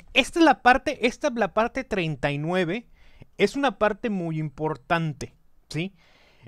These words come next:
Porque esta parte del número treinta y nueve vamos a conectar los dos hombros, ¿sí? Es, es, es un, es una,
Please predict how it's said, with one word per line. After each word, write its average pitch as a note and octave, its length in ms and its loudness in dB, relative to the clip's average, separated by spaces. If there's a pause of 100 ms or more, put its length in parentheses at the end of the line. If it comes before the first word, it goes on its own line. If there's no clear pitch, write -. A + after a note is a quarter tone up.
(520)
Porque F3 440 0
esta A#3 380 0
parte A#3+ 280 0
del G3+ 220 0
número A3+ 260 -4
treinta F3+ 300 -4
y D#3+ 80 -4
nueve E3+ 360 -4
vamos A3 320 -2
a A#3+ 100 -6
conectar F3+ 600 -4
los D#3 380 -4
dos E3 260 -10
hombros, F3+ 640 -6 (480)
¿sí? F3 280 -8 (320)
Es, E3 260 -6
es, E3+ 300 -8
es E3+ 200 -6
un, G3+ 460 -6
es D#3+ 200 -12
una, F3 760 -4